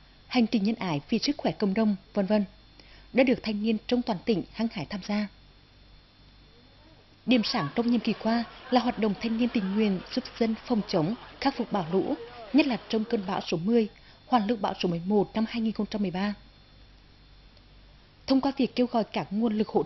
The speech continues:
trợ từ cả tổ chức, cả cá nhân, Hội Liên hiệp Thanh niên cả cấp đã xây dựng được bốn trăm bảy mươi ngôi nhà nhân ái với tổng trị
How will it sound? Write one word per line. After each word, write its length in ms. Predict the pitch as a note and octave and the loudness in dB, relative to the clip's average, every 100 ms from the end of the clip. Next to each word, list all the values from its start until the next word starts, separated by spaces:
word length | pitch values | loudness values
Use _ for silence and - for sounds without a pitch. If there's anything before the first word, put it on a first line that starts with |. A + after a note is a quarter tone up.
| - | 0
trợ 180 | A3+ G3 - | 0 0 0
từ 120 | B3 | 0
cả 180 | - E3+ | 0 -2
tổ 140 | F3 | -2
chức, 260 | D#3+ C4 D#4+ - - | -2 -2 -2 -4 -4
cả 100 | G3 | -2
cá 140 | E3+ | -2
nhân, 300 | D3+ A#3 B3 - - - - - - - | 0 2 2 -2 -20 -20 -20 -20 -20 -2
Hội 180 | B3 A3 | 2 4
Liên 120 | B3 | 4
hiệp 140 | B3 - | 0 0
Thanh 160 | A3+ | -2
niên 160 | G#3+ A3+ | 0 -2
cả 120 | - | -2
cấp 220 | - C4 - - - | -2 -2 -2 -8 -8
đã 120 | - G#3+ | -2 0
xây 120 | C4+ B3+ | 0 2
dựng 220 | A#3 F#3 | 2 2
được 180 | G#3 G#3+ | 2 2
bốn 220 | G3 D3 C#3+ | 4 2 2
trăm 140 | A3 A3+ | -2 0
bảy 80 | |
mươi 100 | D#3+ | 0
ngôi 160 | G3+ A3+ | 0 0
nhà 180 | A3+ G3+ | -2 -2
nhân 140 | G#3+ | -4
ái 320 | F3+ D#3+ F3 - - - - | -2 -2 -2 -6 -14 -6 4
với 140 | A3 | 4
tổng 220 | - G3+ | 4 0
trị 140 | D#3 | 0